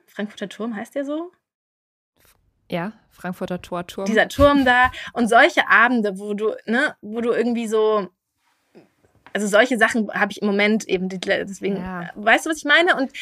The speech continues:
Speaker 1: da
Speaker 2: Wo, wo man die Magie der Anziehungskraft gespürt
Speaker 1: Ja,
Speaker 2: hat,
Speaker 1: mit Leuten
Speaker 2: wo es ein wenig geknistert hat und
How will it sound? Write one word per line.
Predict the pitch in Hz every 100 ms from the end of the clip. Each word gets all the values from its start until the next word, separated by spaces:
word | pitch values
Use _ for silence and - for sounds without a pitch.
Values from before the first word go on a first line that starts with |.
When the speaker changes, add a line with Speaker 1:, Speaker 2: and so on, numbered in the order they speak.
| - - -
Speaker 1:
da | 220 202
Speaker 2:
Wo, | 214 247
wo |
man | 247 254
die | 269 277
Magie | 294 262 294 330
der | 302 240
Anziehungskraft | 214 233 - 208 202 - 214 -
gespürt | 220 - - 208 262
Speaker 1:
Ja, | 339
Speaker 2:
hat, | 349
Speaker 1:
mit | 262 247
Leuten | 285 254
Speaker 2:
wo |
es | 285
ein | 302 320
wenig | 330 349 330
geknistert | 240 302 254 294 - 247 -
hat | 233 -
und | 240 226